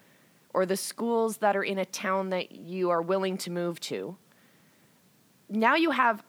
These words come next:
the whole world at your fingertips. Are you interested in learning something from India? How about going to a school in Australia? How about one of the top Ivy League schools in the States? They're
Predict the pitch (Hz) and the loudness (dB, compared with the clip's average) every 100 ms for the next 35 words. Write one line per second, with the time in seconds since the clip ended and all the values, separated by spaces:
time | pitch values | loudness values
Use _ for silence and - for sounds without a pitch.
0 | - 185 226 214 254 277 240 196 220 226 | -6 2 2 4 2 2 0 2 4 4
1 | 196 160 147 - 175 156 147 175 170 156 | 4 2 -2 -2 -2 -4 -6 -6 -6 -6
2 | - - - - - - _ _ _ _ | -8 -10 -10 -12 -14 -16 _ _ _ _
3 | - 175 - 196 202 - 196 190 165 156 | 0 0 2 -2 -4 -2 -2 -2 -4 -4
4 | 170 170 170 165 165 180 175 165 165 147 | -2 0 -2 -4 -4 -4 -4 -4 -6 -4
5 | 165 202 240 254 277 - - - - - | -2 0 2 2 -2 -10 -20 -20 -20 -4
6 | 202 214 214 226 214 196 196 196 190 - | 2 2 4 2 2 0 -2 -2 -6 -4
7 | 175 170 165 156 - - 135 82 50 - | -4 -2 -2 -2 -4 -2 -2 -2 -6 -10
8 | - _ - - _ - 175 190 190 185 | -14 _ -20 -20 _ -2 2 4 4 4
9 | 185 180 - _ - - 160 160 143 - | 4 0 -6 _ -20 -10 -6 -6 -6 -8
10 | - 185 180 160 170 165 156 151 - - | -4 -4 -2 -2 0 0 -2 -2 -4 -2
11 | 147 143 139 143 139 - 117 110 - - | 0 0 -2 -8 -6 -8 -8 -10 -12 -18
12 | - - _ _ _ _ _ - 156 | -20 -20 _ _ _ _ _ -6 -6